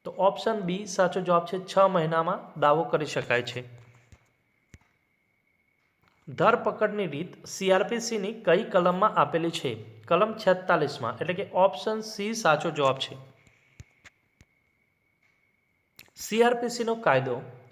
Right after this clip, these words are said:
કોના દ્વારા ઘડવામાં આવ્યો હતો? તો ભારતીય સંસદ, એટલે કે ઓપ્શન સી સાચો જવાબ છે. કેટલા દિવસ સુધી ચાર્જશીટ કોર્ટમાં રજૂ ન થાય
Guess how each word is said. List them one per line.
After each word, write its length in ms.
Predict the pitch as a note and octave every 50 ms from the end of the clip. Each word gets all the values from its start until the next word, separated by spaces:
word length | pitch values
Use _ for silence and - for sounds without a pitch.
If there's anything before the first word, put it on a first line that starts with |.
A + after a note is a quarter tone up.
| _ _
કોના 300 | - G#3 A3 A#3 B3 A#3
દ્વારા 340 | F3+ F#3 G3 G3+ G#3 G#3+
ઘડવામાં 560 | F#3+ D#3+ F3+ F3 F3 E3+ F#3 F#3 F#3+ G#3 G#3 -
આવ્યો 260 | E3 C#3 C#3+ D3 B2+
હતો? 220 | - - - A2 G2+ - - - - - - _ _ _ _ _ _ _ _ _ D3
તો 60 | C3
ભારતીય 480 | - D3+ E3 F#3 G3 F#3 - A3 G#3
સંસદ, 640 | G3+ G#3 G#3 G3 F#3+ F#3 F#3 - D#3+ D#3+ D#3 - -
એટલે 160 | F3+ F3+ F#3+
કે 180 | F3+ - F3 -
ઓપ્શન 380 | E3+ E3+ F3 F3 - - G3 G3
સી 340 | F#3+ - - - A3 A3 A#3
સાચો 340 | A3+ - F3 D#3+ D#3+ F3+ F3
જવાબ 280 | D3+ D#3+ D3 C#3 C3+
છે. 180 | - - C3 B2+ C3 - - - _ _ - _ _ _ _ _ _ _ _ _ _ _ _ _ _ _ _ _ - _ _ _ _ _ _ _ _ _ _ _ _ _ _ _ _ _ _ _ _ _ _ _ _ _ _ _ _ _ _ _ _ _ _ _ _ _ _ _ _ _ _ _ _ _ _ _ _
કેટલા 360 | - F#3 G3 F#3+ - A#3+ A#3+ A#3+
દિવસ 300 | F#3+ G#3 G3+ A3 G#3+ -
સુધી 340 | - F3 D#3 C#3+ E3 A3 - - - - _ _ _ _
ચાર્જશીટ 920 | - F#3+ F#3+ G#3 G3+ F#3+ G#3 G3+ - F#3 D3+ B2+ - - - - - - _
કોર્ટમાં 460 | - F#3+ G#3 G#3 G#3 A3+ A3 A#3 A#3
રજૂ 260 | G3 F3+ E3 G3+ G3+
ન 200 | F3+ F3+ G3 G#3+
થાય 320 | - - D#3+ D3 D#3 D#3